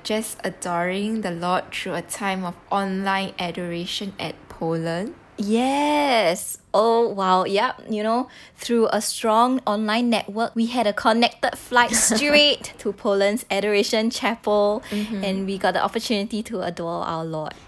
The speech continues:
Speaker 1: Yes, for those who are wondering what we are talking about, it's like an online adoration where Jesus was in our mother's womb. And I'm sure some of you might have come across it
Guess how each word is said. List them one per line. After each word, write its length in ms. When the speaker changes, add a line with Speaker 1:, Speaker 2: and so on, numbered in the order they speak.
Speaker 1:
Yes, 560
for 120
those 380
who 60
are 100
wondering 540
what 200
we 120
are 80
talking 440
about, 560
it's 280
like 260
an 160
online 420
adoration 880
where 300
Jesus 560
was 320
in 180
our 140
mother's 520
womb. 440
And 140
I'm 140
sure 260
some 240
of 160
you 140
might 180
have 220
come 260
across 480
it 240